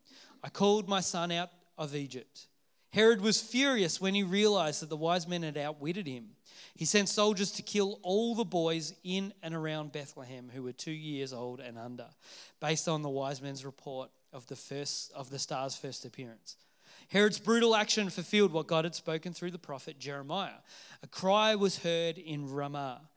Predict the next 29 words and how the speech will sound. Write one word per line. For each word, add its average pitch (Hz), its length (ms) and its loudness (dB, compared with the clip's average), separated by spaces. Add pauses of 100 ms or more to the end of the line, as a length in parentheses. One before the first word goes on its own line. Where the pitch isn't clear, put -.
(360)
weeping 196 440 4
and 170 100 0
great 156 240 0
mourning. 139 460 -10 (380)
Rachel 175 360 -2
weeps 175 300 -2
for 180 120 -4
her 175 120 -2
children, 127 680 -6
refusing 170 480 -4
to 170 100 -8
be 156 120 -8
comforted, 127 520 -10
for - 180 -18
they 127 340 -12 (580)
are 120 120 -14
dead.' 156 440 -6 (720)
When 170 140 0
Herod 214 500 4
died, 151 420 0
an 139 140 -6
angel 226 520 4
of 175 120 -6
the 208 100 2
Lord 151 420 0 (340)
appeared 214 640 0
in 180 300 0
a 175 80 4
dream 175 640 0